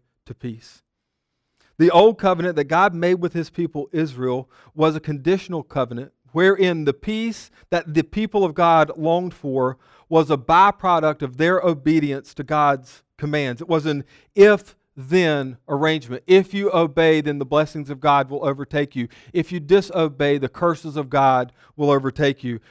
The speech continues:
Deuteronomy twenty-eight is a full chapter devoted to blessings and curses that the Israelites would face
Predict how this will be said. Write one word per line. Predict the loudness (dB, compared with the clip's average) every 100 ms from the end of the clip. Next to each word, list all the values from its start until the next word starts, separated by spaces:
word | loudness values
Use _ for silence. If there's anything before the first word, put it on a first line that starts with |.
| _
Deuteronomy | 2 4 4 2 -4
twenty-eight | -6 -2 0 2 2 0 -2
is | -4
a | -4
full | 2 2
chapter | 2 0 -4 -4 -4 -6 -8 _ _
devoted | 2 6 6 2
to | -2
blessings | -4 0 0 0 -4 -6 -6 -10 -14 -20 _
and | -6 -4 -4
curses | 0 0 -2 -8 -10 -12 _ _
that | -2 -2
the | 0
Israelites | 0 2 0 2 0 -2
would | -10
face | -6 -2 -2 -4 -10